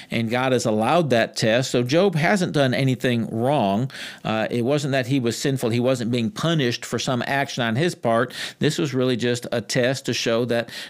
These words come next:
Job was a faithful, honest, and righteous man because that's who he was. And so for a week,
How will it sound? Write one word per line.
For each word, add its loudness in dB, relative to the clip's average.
Job 2
was 0
a 0
faithful, 0
honest, -2
and -2
righteous -2
man -2
because -4
that's -4
who 0
he 2
was. -2
And 0
so 4
for 0
a 4
week, 2